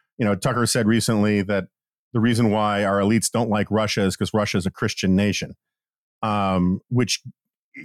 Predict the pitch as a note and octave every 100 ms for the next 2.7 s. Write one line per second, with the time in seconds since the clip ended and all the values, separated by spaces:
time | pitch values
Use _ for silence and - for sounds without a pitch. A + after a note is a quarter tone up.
0 | C3 B2+ C3 C#3 B2 A2+ A2 F#2 D#2+ -
1 | A2+ A#2 A#2+ A#2 A2+ A2 A2 G#2+ G#2+ A2
2 | B2+ A#2+ A#2 F#2+ - A#2